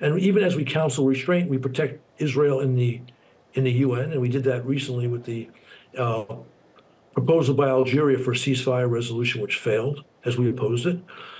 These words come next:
Uh, but then eventually some sort of understanding is reached between Washington and, and Jerusalem. And, uh, Israel exercises some restraint.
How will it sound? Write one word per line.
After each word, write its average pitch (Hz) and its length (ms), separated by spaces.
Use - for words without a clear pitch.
Uh, 160 280
but 170 140
then 185 140
eventually 156 540
some 156 240
sort 147 260
of 123 220
understanding 147 560
is 123 140
reached 127 280
between 127 440
Washington 127 600
and, 113 280
and 120 180
Jerusalem. 131 680
And, 156 500
uh, 156 420
Israel 160 580
exercises 131 640
some 104 160
restraint. - 340